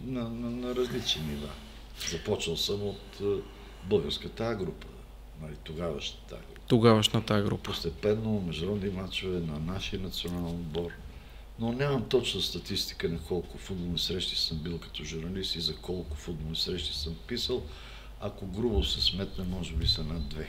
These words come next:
Speaker 1: хиляди до този момент. След петдесет годишна близо.
Speaker 2: Чудесно, значи
Speaker 1: Не,
Speaker 2: съм
Speaker 1: не.
Speaker 2: поканил точния човек, попаднал на точното
Speaker 1: Не
Speaker 2: място.
Speaker 1: всички ги помня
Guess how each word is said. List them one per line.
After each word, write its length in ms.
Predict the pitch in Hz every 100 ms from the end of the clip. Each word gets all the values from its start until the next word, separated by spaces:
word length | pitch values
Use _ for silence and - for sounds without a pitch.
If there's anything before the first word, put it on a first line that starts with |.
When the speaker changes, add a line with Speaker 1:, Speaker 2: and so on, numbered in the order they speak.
| -
Speaker 1:
хиляди 160 | 64 60 - - - - 69 -
до 80 | 85 -
този 260 | 92 82
момент. 340 | 76 67 65 64 - - - -
След 260 | - 107 -
петдесет 380 | - 82 - 101
годишна 480 | - - - - -
близо. 440 | - - 170 165 - - - -
Speaker 2:
Чудесно, 520 | 143 123 147 139 123
значи 300 | 131 131 143
Speaker 1:
Не, 60 |
Speaker 2:
съм 220 | 131 139 131
Speaker 1:
не. 60 |
Speaker 2:
поканил 440 | - - 135 139 147
точния 420 | - 135 - 113
човек, 520 | - 110 131 151 - -
попаднал 440 | 117 123 120 120
на 120 | 123
точното 460 | 120 117 - 110 107
Speaker 1:
Не 80 | 101
Speaker 2:
място. 160 | 98 101
Speaker 1:
всички 320 | - 98 -
ги 120 | 104 104 -
помня 300 | 117 120